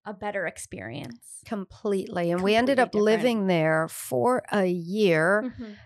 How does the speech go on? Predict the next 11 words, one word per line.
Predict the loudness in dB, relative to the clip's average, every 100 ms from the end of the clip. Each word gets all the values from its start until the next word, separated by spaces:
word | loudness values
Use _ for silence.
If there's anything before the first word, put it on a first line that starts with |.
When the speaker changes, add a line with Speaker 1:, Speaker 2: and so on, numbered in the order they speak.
| _ 0
Speaker 2:
And | 2 4 2 0 2
my | 2 2 0
daughter, | 2 4 4 2
who's | 0 -2 -2 -4 -4
thirty-four | 0 0 0 -2 2 4 4
now, | 4 4 2 -2 -4
went | -2 -2 -2
to | -4 -2
her | -2
grandmother's | -2 0 0 0 -2 -4 -6
preschool, | -2 0 2 0 0 -2 -4